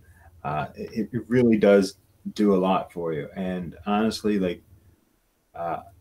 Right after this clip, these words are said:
a good dog, especially with a nice furry coat, like my, my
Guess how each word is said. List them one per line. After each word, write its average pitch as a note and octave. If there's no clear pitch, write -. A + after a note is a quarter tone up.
a -
good A2
dog, G2+
especially G#2
with -
a F#2
nice G2
furry F#2
coat, F#2
like F2+
my, E2
my D2